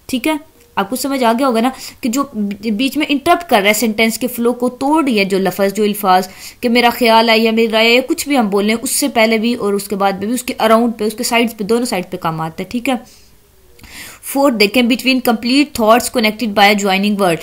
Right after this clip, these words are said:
मतलब जैसे complete thoughts, जैसे हमने ऊपर पढ़ा कि दो सेंटे-, एक sentence में two complete thoughts हो रही हैं, तो हमने पहली thought complete करके comma put किया और फिर second thought बाद में आई with conjunction, with direct quotation, वो हमने ऊपर last example की direct quotation वाली, आपको पता है।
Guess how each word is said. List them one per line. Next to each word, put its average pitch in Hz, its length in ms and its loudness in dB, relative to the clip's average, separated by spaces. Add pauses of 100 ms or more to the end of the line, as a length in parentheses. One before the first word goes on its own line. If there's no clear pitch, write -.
(280)
मतलब 226 400 0
जैसे 226 300 2
complete 262 440 0
thoughts, 233 240 2
जैसे 233 220 0
हमने 226 140 0
ऊपर 233 200 2
पढ़ा 214 280 2
कि 214 140 -2
दो 226 240 2
सेंटे-, 226 380 0
एक 240 180 0
sentence 240 320 -2
में 247 120 0
two 285 140 0
complete 247 440 -4
thoughts 196 280 0
हो 185 80 0
रही 175 140 -4
हैं, 170 140 -6 (360)
तो 220 60 0
हमने 220 320 2
पहली 240 260 2
thought 240 300 0
complete 233 320 -2
करके 226 220 -2
comma 220 260 2
put 233 240 -6
किया 220 160 -2
और 208 140 -2
फिर 233 100 -2
second 208 320 -4
thought 214 120 0
बाद 180 300 -2
में 180 60 0
आई 175 160 0
with 190 140 -8
conjunction, 170 440 -4 (480)
with 214 160 2
direct 226 300 6
quotation, 202 380 0
वो 185 200 0
हमने 220 220 2
ऊपर 226 280 0
last 214 280 2
example 208 360 0
की 240 140 -2
direct 202 480 0
quotation 196 420 -4
वाली, 185 180 -2
आपको 175 220 -6
पता 202 240 -4
है। 196 80 -2